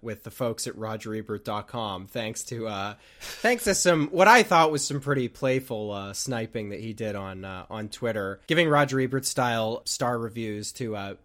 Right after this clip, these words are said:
movies that, that have come out in the past few years. Some people really did not like that, uh, because they knew, uh, they knew Will was right. Um,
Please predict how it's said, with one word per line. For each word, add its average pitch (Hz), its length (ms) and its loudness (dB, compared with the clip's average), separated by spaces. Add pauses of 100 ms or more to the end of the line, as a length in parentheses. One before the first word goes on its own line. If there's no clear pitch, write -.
(100)
movies 117 480 -6
that, 110 200 -6
that - 80 -10
have 110 80 -12
come 123 160 -6
out 107 160 -4
in 90 60 -12
the 107 80 -12
past 110 340 -6
few 117 80 -8
years. 107 320 -6
Some 135 160 -4
people 123 400 -2 (320)
really 175 420 8
did 139 160 -2
not 123 280 -2
like 110 240 -6
that, 104 360 -4
uh, 104 200 -6
because 120 320 -6
they 117 100 -4
knew, 107 240 -6
uh, 98 140 -6
they 110 100 -10
knew 107 140 -6
Will 101 180 -8
was 95 160 -12
right. 95 240 -6 (320)
Um, 113 340 -4